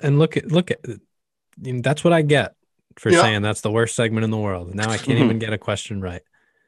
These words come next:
Speaker 3: Right.
Speaker 1: Um,
Speaker 3: Hey, hey, hey.
Speaker 2: You got one.
Speaker 3: There's
Speaker 2: You got
Speaker 3: always
Speaker 2: one.
Speaker 3: next week. There's always
Speaker 2: There's
Speaker 3: next
Speaker 1: There's always
Speaker 3: week,
Speaker 1: next
Speaker 3: pal.
Speaker 1: week. And I can't do any preparation from now until then. I just have to guess again in,
Speaker 3: Right.
Speaker 1: you know,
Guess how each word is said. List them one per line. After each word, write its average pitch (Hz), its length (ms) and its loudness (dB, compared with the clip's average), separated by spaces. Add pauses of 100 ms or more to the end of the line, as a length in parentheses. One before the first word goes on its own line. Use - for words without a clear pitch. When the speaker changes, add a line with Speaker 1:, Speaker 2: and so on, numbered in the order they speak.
Speaker 3:
Right. 135 380 2
Speaker 1:
Um, 95 240 -12
Speaker 3:
Hey, 202 340 4
hey, 202 260 6
hey. 190 200 4
Speaker 2:
You - 80 -8
got 254 260 0
one. 156 240 -2
Speaker 3:
There's 123 100 -10
Speaker 2:
You 151 60 4
got 165 80 6
Speaker 3:
always - 140 4
Speaker 2:
one. 185 80 2
Speaker 3:
next - 200 -6
week. 110 380 -10
There's 127 160 -6
always 170 260 8
Speaker 2:
There's 180 60 4
Speaker 3:
next 170 120 6
Speaker 1:
There's 113 100 0
always 127 180 2
Speaker 3:
week, 107 100 -8
Speaker 1:
next 98 80 -6
Speaker 3:
pal. 90 140 -6
Speaker 1:
week. - 240 -16 (140)
And 107 120 0
I 107 60 4
can't 143 280 4
do 131 120 6
any 139 180 6
preparation 135 560 2
from 113 140 0
now 113 160 0
until 117 220 2
then. 113 120 2
I 101 120 0
just 104 140 -2
have 113 120 -2
to 92 100 -8
guess 101 300 -4
again 101 380 -6 (120)
in, 104 220 -10
Speaker 3:
Right. 113 340 2
Speaker 1:
you - 60 -16
know, 90 80 -18